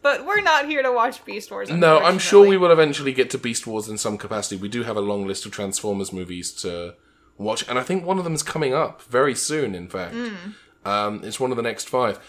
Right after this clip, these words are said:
Speaker 2: But Reboot is not a show that has aged very well. I, I loved it as a kid. My dad loved it 'cause my dad was a huge animation buff.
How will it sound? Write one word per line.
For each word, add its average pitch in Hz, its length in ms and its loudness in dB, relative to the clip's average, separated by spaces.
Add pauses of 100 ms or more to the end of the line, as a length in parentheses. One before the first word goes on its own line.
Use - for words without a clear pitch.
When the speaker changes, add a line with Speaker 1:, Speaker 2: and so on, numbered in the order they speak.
(320)
Speaker 2:
But 147 260 4
Reboot 165 600 4
is 131 200 0
not 131 240 2
a 123 80 2
show 110 300 0
that 98 140 -4
has 107 140 -8
aged 101 280 -6
very 95 140 -4
well. 95 180 -4 (240)
I, 131 60 4
I - 40 6
loved 143 340 0
it 123 100 4
as 107 100 -6
a 107 60 -6
kid. 113 220 -6
My 131 100 -2
dad 160 300 4
loved 110 160 -2
it 104 80 -10
'cause - 80 -12
my 110 100 -4
dad 98 220 -4
was 85 100 -14
a 92 40 -14
huge - 460 -12
animation 101 480 -6
buff. 87 320 -12